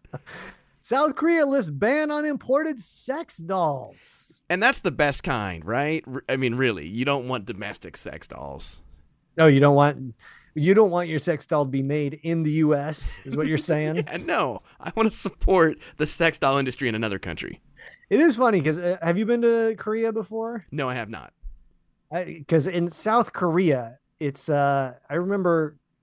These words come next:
Speaker 1: like, trying to look up, like, pornography when I was there, and it was, like, not happening. <laughs>
Speaker 2: Okay. Hey. <laughs> Uh, <laughs> so I'm looking at the picture on this article. I'm sorry. So there's a,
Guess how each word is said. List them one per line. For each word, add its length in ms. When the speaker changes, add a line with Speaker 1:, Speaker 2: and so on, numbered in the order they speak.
Speaker 1:
like, 280
trying 320
to 80
look 220
up, 180
like, 240
pornography 720
when 140
I 100
was 180
there, 360
and 160
it 20
was, 160
like, 240
not 240
happening. 560
<laughs> 880
Speaker 2:
Okay. 220
Hey. 140
<laughs> 100
Uh, 340
<laughs> 60
so 340
I'm 180
looking 260
at 80
the 80
picture 420
on 120
this 100
article. 540
I'm 160
sorry. 260
So 240
there's 480
a, 120